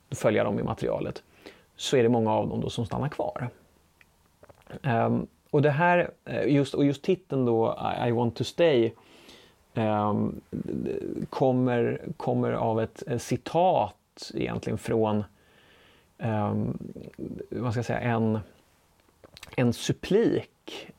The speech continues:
som en enskild krigsfånge har, så lämnad, som, som han lämnade in till Uppsala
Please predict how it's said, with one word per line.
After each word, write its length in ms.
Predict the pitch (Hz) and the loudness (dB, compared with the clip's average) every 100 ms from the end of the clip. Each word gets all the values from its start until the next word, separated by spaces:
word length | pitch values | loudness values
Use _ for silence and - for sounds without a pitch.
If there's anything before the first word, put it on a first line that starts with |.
| - | -14
som 540 | - - 113 107 - - - | -6 -2 0 0 -2 -6 -6
en 460 | 120 107 107 117 110 _ - - - | -2 0 0 -2 -6 _ -20 -10 -2
enskild 420 | 120 - 113 92 | 0 2 0 0
krigsfånge 600 | 113 - 107 110 117 113 - _ _ _ _ _ - | -2 -2 -4 -4 -4 -8 -14 _ _ _ _ _ -14
har, 520 | - 113 101 104 113 - 120 | -8 -2 0 0 -2 -4 -4
så 120 | - | 0
lämnad, 420 | 120 120 123 131 - | 2 4 2 0 -4
som, 320 | 127 120 117 - | -4 -2 -2 -4
som 160 | 120 | -4
han 140 | 113 117 | 0 2
lämnade 340 | 117 120 139 | 2 2 2
in 360 | 170 175 131 110 - | 2 2 2 -2 -8
till 440 | - 113 113 117 - | -6 0 0 0 -2
Uppsala 720 | - 117 - 117 104 104 101 | -4 -6 -4 0 2 2 0